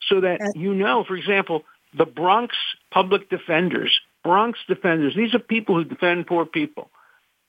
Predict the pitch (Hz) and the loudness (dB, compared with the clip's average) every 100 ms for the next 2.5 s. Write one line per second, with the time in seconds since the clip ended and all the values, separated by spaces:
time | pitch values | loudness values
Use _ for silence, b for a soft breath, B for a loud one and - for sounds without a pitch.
0 | _ - 262 262 247 208 196 170 - 185 | _ -2 0 0 0 0 0 -2 0 0
1 | 180 185 190 202 254 277 196 - - b | 0 0 0 0 2 0 -2 -8 -12 b
2 | b _ _ 240 | b _ _ -4